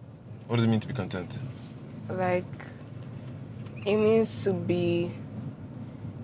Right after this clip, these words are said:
Speaker 2: um, to be, like, like, happy with what you have, to
Speaker 1: Exactly.
Speaker 2: be okay with what you have.
Speaker 1: Exactly, exactly. Hey, Easy.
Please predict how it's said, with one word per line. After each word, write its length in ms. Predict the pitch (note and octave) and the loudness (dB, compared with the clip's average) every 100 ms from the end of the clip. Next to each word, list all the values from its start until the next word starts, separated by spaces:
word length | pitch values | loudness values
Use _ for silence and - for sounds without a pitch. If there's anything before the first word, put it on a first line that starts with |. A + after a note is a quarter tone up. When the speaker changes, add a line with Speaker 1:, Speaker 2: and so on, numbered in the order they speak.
| - F3+ | -4 2
Speaker 2:
um, 1000 | F3+ F3+ F3+ E3+ E3 E3 E3 E3 E3 E3 C3+ - - - - - - - - - - - - - - - - - D3 | 2 2 0 0 -2 -2 -2 -2 -4 -6 -6 -8 -8 -8 -8 -8 -8 -10 -10 -10 -10 -8 -8 -8 -8 -8 -8 -6 -4
to 160 | - G#3 | 0 2
be, 240 | G3 G3 | 4 8
like, 280 | F3 F3 E3+ - - - - - - | 10 10 8 -4 -8 -8 -6 -4 6
like, 300 | F3+ F3 - - - | 8 8 0 -8 -8
happy 500 | - - A3 G#3+ A3+ G#3 | -6 2 6 6 6 6
with 80 | F3+ | 10
what 240 | F3 D#3+ | 8 8
you 140 | F3 E3 | 2 6
have, 320 | F#3 F3+ - F#3+ | 8 8 2 0
to 320 | E3+ E3 D#3+ - - - - - | 2 2 0 -8 -10 -10 -8 -6
Speaker 1:
Exactly. 380 | F#3+ - F#3+ G3 | -6 4 8 10
Speaker 2:
be 40 | G3 | 8
okay 280 | G3+ F#3+ | 6 6
with 140 | F3 E3+ | 6 8
what 200 | E3+ E3+ | 8 8
you 80 | E3 | 6
have. 340 | D#3 D#3+ E3 G3 - - - | 2 2 2 0 -10 -12 -6
Speaker 1:
Exactly, 680 | G2+ F#2+ G#2 G#2 - G2 F#2 F2+ F2 - | -6 2 4 4 0 -6 -6 -8 -8 -10
exactly. 580 | F#2+ F#2 G2 F#2 - - - - - - - - - - C4 - - - A3+ G#3 - | -8 -6 -6 -6 -4 -2 -2 -4 -12 -16 -16 -16 -16 -12 -12 -12 -10 -8 -8 -6 2
Hey, 380 | D3+ E3 D3 C#3+ | 6 8 8 6
Easy. 520 | D#3 D3 C3 G#2+ | 6 6 6 4